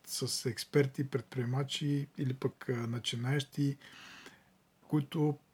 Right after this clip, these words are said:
а, виждат, а, в областта на хидроизолациите възможност за развитие, така както аз съм получил, а, знанията и, а, опита от други хора, които са били, а, преди мен в, а,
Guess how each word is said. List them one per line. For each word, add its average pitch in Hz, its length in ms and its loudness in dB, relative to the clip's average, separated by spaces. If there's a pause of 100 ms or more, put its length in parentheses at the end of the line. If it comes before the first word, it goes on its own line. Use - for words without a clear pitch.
(140)
а, 165 80 2
виждат, 139 840 6
а, 143 40 2
в 131 640 2
областта 131 420 4
на 131 100 4
хидроизолациите 131 800 2
възможност 123 500 2
за 117 120 0
развитие, 143 600 2 (720)
така 139 300 4
както 139 300 2
аз 135 140 6
съм 143 180 2
получил, 131 720 2 (120)
а, 143 100 -4 (560)
знанията 131 920 2
и, 127 440 -2
а, 123 140 -8 (220)
опита 131 400 0
от - 280 -4
други 120 260 0
хора, 123 300 -2
които - 260 -4
са - 100 -2
били, 120 380 -2 (800)
а, 131 220 -2
преди 120 320 2
мен 123 280 2
в, 110 360 -8
а, 110 260 -4